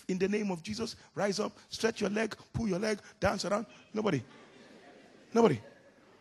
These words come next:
You know, I could see, you know, and thank God, I, I was preaching and somebody else was, you know, um, um, t-, um, filming it on my mobile phone. And you could see this guy on the floor.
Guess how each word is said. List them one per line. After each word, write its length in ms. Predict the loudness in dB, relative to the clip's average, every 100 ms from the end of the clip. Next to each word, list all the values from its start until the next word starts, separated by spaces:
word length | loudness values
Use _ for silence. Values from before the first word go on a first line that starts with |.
| _ _ _ _
You 100 | 6
know, 200 | 6 4 0 0
I 100 | 2
could 160 | 2
see, 460 | 4 4 6 4 0 -12 _ _ _ _ -14 2
you 100 | 4
know, 180 | 4 2 -8 _ _ _ _ 4
and 120 | 6
thank 200 | 4 6
God, 240 | 6 6 2 0
I, 160 | 2 4
I 80 |
was 180 | 6 6
preaching 320 | 4 0 2
and 120 | 2 2
somebody 320 | 0 2 2
else 160 | 2
was, 260 | 2 2 -2 -12 -20 _
you 80 | 0
know, 180 | 0 2 0
um, 380 | 0 -2 -6 -4
um, 340 | -2 -2 -4 -8 _ _ _ _ -8
t-, 440 | -8 -4 2 4
um, 260 | 4 -2 -4 -12 -12
filming 360 | 0 4 6 6
it 160 | 4 0 0
on 100 | 2
my 120 | 2
mobile 260 | 2 0
phone. 340 | -2 -2 -4 -6 _ _ _ 2
And 120 | 4 4
you 60 |
could 140 | 4 4
see 260 | 4 4
this 200 | 2 0
guy 400 | 0 0 0 -6 -10 _ _ _ _ _ _ _ 6
on 120 | 8
the 80 | 6
floor. 400 | 6 6 6